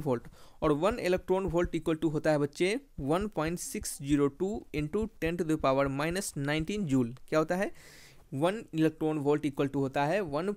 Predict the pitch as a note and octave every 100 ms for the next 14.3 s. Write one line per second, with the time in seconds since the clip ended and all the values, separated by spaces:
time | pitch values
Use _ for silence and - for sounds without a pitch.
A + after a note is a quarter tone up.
0 | - C3+ D3 F#3 - - - C#3+ C3+ C3+
1 | C3 - E3 G#3+ C4+ - C#3+ C#3 G3+ -
2 | D3 D#3+ D#3+ C#3+ C3+ B2+ D#3 F3+ C#3 C3
3 | D#3 - C3+ B2+ B2+ G3 G#3 E3 D#3+ A#2
4 | - - - G3 G3 A#3+ - C#3 C#3 E3
5 | E3+ F3 F3 - F#3 F#3 F#3 G3+ G#3+ E3+
6 | E3 F#3 C3+ B2+ B2 C#3 B2+ B2+ - -
7 | - D3+ - - F3+ D3+ D#3 F#3 F3+ F3
8 | E3 F3 F3 D#3+ E3+ E3 D#3+ D3+ F3 E3+
9 | E3+ - E3+ D#3+ F3 E3 F#3 F#3 C3 B2+
10 | B2 B2 B2+ - - D#4 - - - -
11 | C#3+ C3+ F3+ D#3 D#3 D3 F#3 D#3+ D#3 E3+
12 | F#3 F#3+ D3 B2+ B2+ B2+ B2+ B2+ B2 -
13 | D#4 - - - - - E3+ F#3 - C#3+
14 | C3+ -